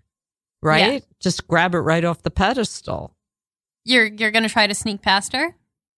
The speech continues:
Speaker 1: Well, I don't know. Is she, is she,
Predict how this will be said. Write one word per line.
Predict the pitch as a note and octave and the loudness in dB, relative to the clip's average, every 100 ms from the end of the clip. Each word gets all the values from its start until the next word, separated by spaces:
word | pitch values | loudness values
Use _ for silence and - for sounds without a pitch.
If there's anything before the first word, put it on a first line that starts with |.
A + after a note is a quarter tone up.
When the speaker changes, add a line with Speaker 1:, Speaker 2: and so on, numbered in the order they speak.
| _ _ _ _ - | _ _ _ _ -2
Speaker 1:
Well, | G3+ G3 C#3+ | 0 2 2
I | F#3+ | 0
don't | G#3+ G#3 | 2 2
know. | A#3 C4+ C3+ G#2+ - | 2 0 0 -4 -2
Is | E3 | -2
she, | - F3 D#3+ - _ - - - - | 0 -2 -4 -8 _ -12 -12 -8 -2
is | E3+ | 0
she, | - F#3 E3 | 0 0 -2